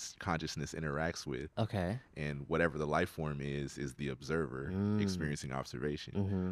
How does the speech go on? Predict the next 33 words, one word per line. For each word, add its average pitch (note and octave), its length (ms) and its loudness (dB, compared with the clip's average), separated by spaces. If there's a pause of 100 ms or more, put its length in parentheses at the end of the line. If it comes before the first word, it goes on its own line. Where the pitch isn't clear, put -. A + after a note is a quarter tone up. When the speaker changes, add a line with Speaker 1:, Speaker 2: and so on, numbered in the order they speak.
(100)
Speaker 1:
So C#2 560 0
we F2+ 180 0
really D#2+ 460 4
have C#2+ 240 0
no D2 240 2
clue F2+ 240 2
how D#2 160 4
consciousness D2 640 -2
interacts D2 680 0 (140)
with D#2 180 0
something C#2+ 340 -2
older C2+ 280 -2
than A#1+ 180 -8
us. - 300 -6
Speaker 2:
Okay. F#2+ 400 2 (420)
Speaker 1:
It - 140 -4
could D#2+ 140 2
have D2+ 180 4
a C#2+ 60 -2
completely D#2 440 -2
different D2 340 -2
hierarchy D2+ 800 -2
of C#2 400 -6 (220)
experience. - 760 -4
Speaker 2:
Right. G2 360 6 (100)
Speaker 1:
So D2+ 380 0
we G#2+ 160 2
really D#3 280 6
don't C#3 280 4
know. D3+ 180 6
Like, E2+ 280 4
we F2 120 -2
think, A2 320 -2